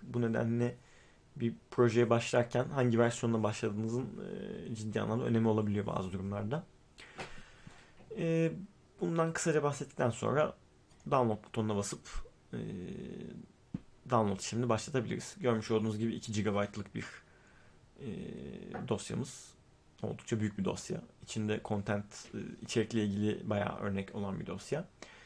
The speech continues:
E, ama bu download işlemi sürerken, e, bu sayfada kalmak gibi bir zorunluluğumuz yok. Dönüp istediğimiz herhangi başka bir şey yapabiliriz. Ya da başka bir, e, indirme işlemini sıraya koyabiliriz. Bu güzel bir özellik.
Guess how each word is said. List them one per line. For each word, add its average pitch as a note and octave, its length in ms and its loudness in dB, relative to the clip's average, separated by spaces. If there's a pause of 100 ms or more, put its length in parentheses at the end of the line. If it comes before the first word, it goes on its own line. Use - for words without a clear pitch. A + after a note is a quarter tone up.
(280)
E, C#3+ 180 -6
ama C#3 300 4 (100)
bu B2 440 0 (120)
download B2 320 8
işlemi C3 280 -4
sürerken, C3 460 0
e, - 1300 -12
bu A#2 80 0
sayfada A2 360 0
kalmak G#2+ 340 0
gibi G2+ 120 -2
bir F#2+ 60 -2
zorunluluğumuz G#2+ 520 0
yok. F2 120 -2 (100)
Dönüp G2+ 220 0 (260)
istediğimiz A2 420 -6
herhangi G#2 300 -2
başka G2+ 240 -4
bir F#2 60 -4
şey A2 100 -2
yapabiliriz. G2+ 500 -2 (500)
Ya A#2 120 4
da A2 140 2
başka A2+ 360 2
bir, A2 140 6 (300)
e, G2+ 460 -8
indirme G#2+ 420 0
işlemini A2+ 320 -2
sıraya A2 280 0
koyabiliriz. G#2+ 540 -4 (200)
Bu A2 280 -4
güzel G2+ 260 2
bir F#2+ 60 2
özellik. F#2+ 500 -2